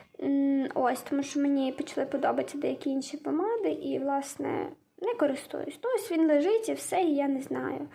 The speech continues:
Можливо, якось влітку, це такий яскравий відтінок, можливо, влітку я все ж таки якось його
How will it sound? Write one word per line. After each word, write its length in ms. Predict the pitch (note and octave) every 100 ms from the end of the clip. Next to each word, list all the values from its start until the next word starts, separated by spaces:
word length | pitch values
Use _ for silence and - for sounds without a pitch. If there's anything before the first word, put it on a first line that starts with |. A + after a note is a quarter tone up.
| - - - - -
Можливо, 320 | C#4+ D#4+ G#4+ E4+
якось 480 | D4+ D4+ D4 -
влітку, 920 | C#4 C#4+ G4 G4 - E4 E4 D#4+ D#4+ D4 D4
це 120 | - C#4
такий 280 | C#4 C#4
яскравий 520 | C4 C4 - C4 C4 B3+
відтінок, 580 | B3+ - F#4 G#4 F#4+
можливо, 360 | C#4 C4+ D4 C#4+
влітку 400 | C4+ C#4+ C#4+ C#4+
я 120 | C4+
все 180 | C4+ C4+
ж 140 | -
таки 200 | - -
якось 440 | C4+ C4+ C4+ C4+ -
його 360 | C4+ C4+ C4